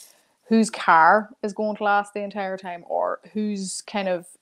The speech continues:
who is not going to have a moment that costs them a fortune of time, or, do you know, that sort of way. Like, it's just,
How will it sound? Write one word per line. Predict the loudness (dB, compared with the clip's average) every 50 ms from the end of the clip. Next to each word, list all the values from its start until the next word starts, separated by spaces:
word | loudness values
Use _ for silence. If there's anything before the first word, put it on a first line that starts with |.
| -12 -6
who | -4 -4 -2 -2 -2
is | -2 -2 -2 -4 -2
not | 0 2 2 2 0 -2
going | -2 -2 -2 -4
to | -8
have | -4 -2 -2 -2 -2 -4 0 0
a | 2 2
moment | 2 -2 -2 0 -2 -4 0 -2
that | -2 -2 -2
costs | 2 4 6 6 6 4 0 -10 -10 -6
them | -6 -6 -6 -6 -16 -18 _ _ _ _ _ _ _ _ _ -12
a | -2
fortune | 2 2 2 2 0 -4 -8
of | -8 -6
time, | -2 -2 0 0 0 -2 -2 -4 -4 -2
or, | -2 -2 0 -2 -2
do | -4 -6 -6
you | -4
know, | -4 2
that | 4 4 4 4 2 -2
sort | -2 -2 0 0
of | -2
way. | -4 -4 -4
Like, | -6 -6 -8 -8
it's | -14 -14 -10
just, | -10 -10 -8 -10 -16 -18 -20 -20